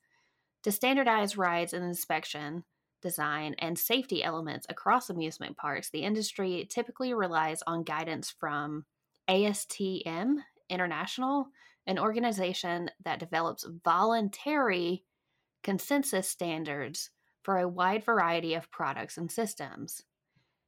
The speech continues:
A S T M International Committee on Amusement Rides meets twice a year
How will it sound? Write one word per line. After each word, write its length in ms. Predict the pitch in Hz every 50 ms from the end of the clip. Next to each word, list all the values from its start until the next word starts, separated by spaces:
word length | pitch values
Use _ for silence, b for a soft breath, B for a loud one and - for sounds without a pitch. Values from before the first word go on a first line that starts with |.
| _ _ _ - -
A 120 | 214 226
S 220 | 247 240 - -
T 160 | - 247 226 214
M 200 | 214 208 208 190
International 680 | - 202 202 196 190 170 175 180 - - 202 196 180 175
Committee 460 | - 185 180 175 175 170 175 - -
on 180 | - 160 160
Amusement 480 | 165 165 175 202 220 214 214 208 190 -
Rides 380 | 156 160 156 156 156 151 - 175
meets 260 | 170 156 135 - -
twice 380 | - - - 170 185 202 -
a 40 | 277
year 380 | 254 214 175 165 170 202 226